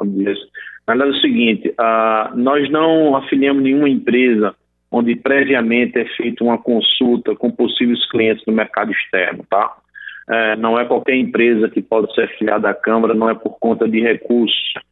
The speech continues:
Às vezes você pode ter uma empresa com, de grande potencial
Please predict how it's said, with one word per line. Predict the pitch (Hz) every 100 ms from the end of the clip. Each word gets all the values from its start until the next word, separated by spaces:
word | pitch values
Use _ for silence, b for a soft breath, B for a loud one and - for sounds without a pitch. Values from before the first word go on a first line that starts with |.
| _ _ -
Às | 98
vezes | 107
você | 120
pode | 107 113 117
ter |
uma | 117
empresa | 107 - 113 107 107
com, | - 110 107 104 98 - - -
de | 104 98 98
grande | 110 127 127
potencial | 123 120 113 - 107 110 127 147 147 -